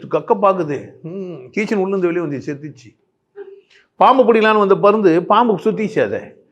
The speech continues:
பருந்து ஒட்டிச்சு. ம், பாம்பு செத்து, பருந்து செத்துச்சு. இந்த மாதிரி சீன்லாம் பார்த்துக்கிற மாடு சும்மா சிங்கத்தை தூக்கி தூக்கி போய் டான்ஸ் ஆடுது. ஆமா, மேல போய் சுத்தி சுத்தி வந்து எத்தின் ரூபாய் வச்சு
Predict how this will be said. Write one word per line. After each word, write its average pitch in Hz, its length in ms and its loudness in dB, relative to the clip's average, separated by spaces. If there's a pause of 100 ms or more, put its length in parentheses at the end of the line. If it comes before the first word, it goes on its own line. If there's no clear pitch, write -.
(180)
பருந்து 208 340 6
ஒட்டிச்சு. - 360 -10 (360)
ம், 151 340 -18 (340)
பாம்பு 185 300 -6
செத்து, 139 200 -12
பருந்து 190 280 2
செத்துச்சு. - 480 -12 (560)
இந்த 156 80 -6
மாதிரி 180 180 -2
சீன்லாம் 190 320 -2
பார்த்துக்கிற 151 280 0
மாடு 180 320 4 (760)
சும்மா 165 260 -6
சிங்கத்தை 185 380 -4
தூக்கி 170 200 -6
தூக்கி 175 180 -8
போய் 156 140 -2
டான்ஸ் 147 280 -2
ஆடுது. 92 280 -12 (1400)
ஆமா, 143 240 -4
மேல 151 240 0
போய் 160 140 -4
சுத்தி 151 280 -8
சுத்தி 147 220 -6
வந்து 151 260 0
எத்தின் 175 200 2
ரூபாய் 170 180 8
வச்சு 160 280 4